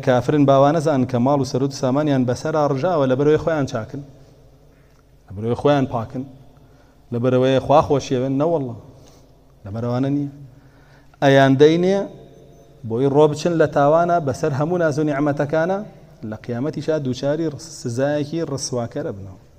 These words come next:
سزای ڕسواکەریش قورسترین جۆری سزایە. چونکە تۆ ئەگەر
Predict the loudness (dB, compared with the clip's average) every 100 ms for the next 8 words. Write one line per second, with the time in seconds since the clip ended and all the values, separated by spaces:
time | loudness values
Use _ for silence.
0 | _ _ _ _ _ _ _ _ -6 -2
1 | 0 -2 -4 -8 -4 -4 -4 -4 -8 -6
2 | -6 -4 -4 -6 -10 -12 -12 -12 -10 -6
3 | -2 -2 -2